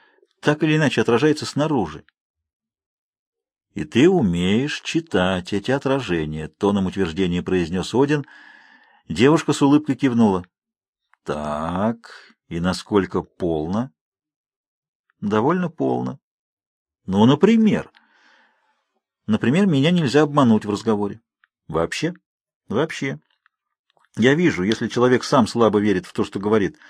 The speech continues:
либо же сам себя хочет убедить в собственной правоте».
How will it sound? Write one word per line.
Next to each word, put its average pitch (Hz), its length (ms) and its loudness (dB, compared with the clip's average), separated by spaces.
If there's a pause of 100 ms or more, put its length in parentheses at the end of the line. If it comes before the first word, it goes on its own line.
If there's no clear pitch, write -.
(520)
либо 120 240 4
же 113 180 0
сам 123 200 2
себя 117 200 2
хочет 107 320 -4
убедить 117 600 -2
в - 40 -16
собственной 110 440 0
правоте». 120 480 -2